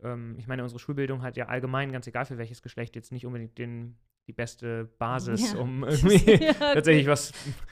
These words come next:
Speaker 1: im Leben zu machen, was nicht, äh,
Speaker 2: Ja.
Speaker 1: an der Werkbank stehen und den Hebel bewegen ist. Ähm, gibt es da etwas, das du,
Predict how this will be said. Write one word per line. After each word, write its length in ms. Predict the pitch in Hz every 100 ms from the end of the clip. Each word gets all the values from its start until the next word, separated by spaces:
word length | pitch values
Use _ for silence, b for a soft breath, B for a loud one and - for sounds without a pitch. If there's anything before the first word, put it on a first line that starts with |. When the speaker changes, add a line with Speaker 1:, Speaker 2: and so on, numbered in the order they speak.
| B -
Speaker 1:
im 140 | 147
Leben 260 | 135 143 147
zu 100 | 143
machen, 300 | 143 143 143
was 160 | 127 147
nicht, 260 | 139 -
äh, 440 | - 135 131 131 131
Speaker 2:
Ja. 580 | 131 _ _ _ - 196
Speaker 1:
an 80 | 139
der 140 | 131
Werkbank 540 | 131 139 - 135 131
stehen 400 | - - 131 135
und 180 | 127 127
den 80 | 131
Hebel 260 | 127 143 131
bewegen 400 | 120 123 123 120
ist. 260 | 123 - _ _ _
Ähm, 640 | 123 120 120 123 120 123 - _ _ _ _ _
gibt 200 | 139 147
es 100 | 156
da 260 | - 131 123
etwas, 520 | 104 - 113 135 123
das 200 | - 127 -
du, 480 | 127 123 127 127